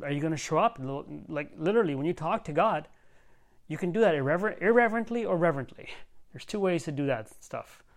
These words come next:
But if you have problems, take it up with him. It's his word. It's not my word. It's not your word. It's his word. If I've got a problem with something, I can take it up with him. Say, "Look,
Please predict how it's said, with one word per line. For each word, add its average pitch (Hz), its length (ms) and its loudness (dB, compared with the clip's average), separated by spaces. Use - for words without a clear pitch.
But 139 80 -8
if 113 100 -8
you 226 100 6
have 254 120 4
problems, 175 640 8
take 220 160 4
it 240 60 6
up 226 140 4
with 180 120 2
him. 165 240 2
It's 131 200 -6
his 214 340 6
word. 160 380 4
It's 117 100 -8
not 160 180 0
my 170 240 6
word. 220 220 6
It's 147 80 -8
not 139 220 -2
your 214 120 2
word. 190 200 0
It's - 200 -4
his 208 300 4
word. 175 340 6
If - 100 -8
I've 151 100 2
got 139 160 2
a 123 40 0
problem 208 440 6
with 233 120 6
something, 220 380 0
I 156 100 -6
can 185 100 0
take 208 160 0
it 196 60 4
up 180 100 4
with 165 100 0
him. 147 200 -4
Say, 139 140 -10
"Look, 190 220 0